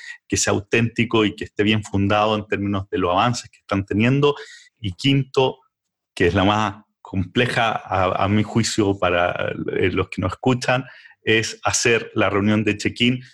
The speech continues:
que de todas maneras hay que hacerla. La pregunta es cuánto enfocarla a temas más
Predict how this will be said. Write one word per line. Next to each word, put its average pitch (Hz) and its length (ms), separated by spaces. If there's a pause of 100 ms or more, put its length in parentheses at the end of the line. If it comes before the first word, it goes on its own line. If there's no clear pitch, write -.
(380)
que 123 120
de 123 100
todas 165 260
maneras 156 240
hay 156 40
que 147 80
hacerla. 151 500
La 120 100
pregunta 123 280
es - 80
cuánto 135 420
enfocarla 123 720
a 104 160
temas 107 260
más 104 160